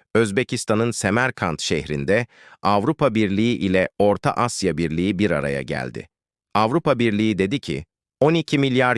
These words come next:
euroluk yatırım parası veririz ama Güney Kıbrıs'ı tanıyacaksınız." Kazakistan, Türkmenistan,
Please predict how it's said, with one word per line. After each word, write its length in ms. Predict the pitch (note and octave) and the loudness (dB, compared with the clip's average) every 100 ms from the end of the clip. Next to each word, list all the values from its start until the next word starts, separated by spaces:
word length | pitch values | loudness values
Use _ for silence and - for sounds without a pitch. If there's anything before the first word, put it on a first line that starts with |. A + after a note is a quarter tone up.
| G#2+ | 2
euroluk 380 | A#2+ A2 A#2+ | 2 2 2
yatırım 360 | G#2+ - A#2 B2 | 0 0 0 0
parası 400 | G2+ F2 D#2+ F#2+ | 0 0 0 0
veririz 500 | F2 E2+ F#2 - - _ - | 0 0 -4 -6 -12 _ -4
ama 180 | A2 A2+ | 0 0
Güney 300 | G2 A2+ B2 | 2 0 0
Kıbrıs'ı 440 | - E2 E2 A2 | -2 -2 -2 -4
tanıyacaksınız." 920 | - F2 E2+ D#2+ E2 - C#2+ A#1 - - _ _ _ _ _ _ _ | -2 -2 0 0 -2 -4 -8 -8 -10 -12 _ _ _ _ _ _ _
Kazakistan, 720 | - B2 C3+ A2+ - A2 C3+ - _ _ - | -2 0 0 -2 -2 0 0 -6 _ _ -2
Türkmenistan, 840 | B2+ - B2 A#2 A2+ - A2 G#2+ | -2 0 0 0 -2 0 0 -2